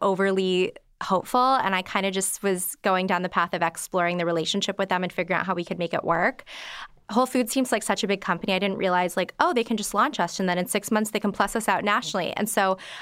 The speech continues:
I don't think I understood the gravity of the opportunity when it first presented itself. I think that it was more,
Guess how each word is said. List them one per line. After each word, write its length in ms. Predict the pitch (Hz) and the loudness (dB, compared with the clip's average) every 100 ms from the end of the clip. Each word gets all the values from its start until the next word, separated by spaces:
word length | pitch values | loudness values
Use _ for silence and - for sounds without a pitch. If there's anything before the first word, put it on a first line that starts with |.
| - | 0
I 80 | 214 | 0
don't 160 | 254 | 2
think 160 | 262 277 | 0 0
I 60 | |
understood 560 | - 190 196 - - 175 | 2 0 -2 -2 -2 -2
the 40 | |
gravity 420 | 190 160 151 190 190 | 2 2 2 0 0
of 40 | |
the 100 | 185 | 0
opportunity 840 | - - 180 - 165 165 226 285 320 | 0 0 -4 -2 -4 -2 0 0 0
when 160 | 185 190 | 0 0
it 100 | - | 0
first 280 | 202 185 - | -2 -2 -2
presented 340 | 190 175 180 | -2 0 0
itself. 500 | 226 - 247 254 302 - | -2 0 2 2 0 -2
I 120 | 196 | -2
think 220 | 190 185 | -2 -2
that 80 | 185 | 0
it 100 | 180 | 0
was 180 | 190 190 | 0 0
more, 480 | 190 175 175 170 | 2 2 2 2